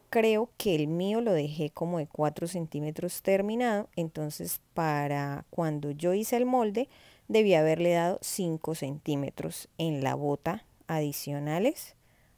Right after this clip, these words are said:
al largo que yo lo deseaba para que esto fuese mi dobladillo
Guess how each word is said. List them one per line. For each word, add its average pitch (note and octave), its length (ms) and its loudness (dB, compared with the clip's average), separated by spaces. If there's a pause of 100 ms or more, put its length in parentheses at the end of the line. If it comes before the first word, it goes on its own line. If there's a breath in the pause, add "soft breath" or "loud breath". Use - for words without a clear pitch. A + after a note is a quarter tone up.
al D3+ 260 4
largo D3+ 340 2
que - 160 -6
yo C#3 140 -4
lo C3+ 120 -2
deseaba G3+ 600 0 (120)
para E3 260 0
que D3 200 -8
esto D3 280 -6
fuese D#3 460 -4 (120)
mi E3+ 300 0
dobladillo C#3 800 -2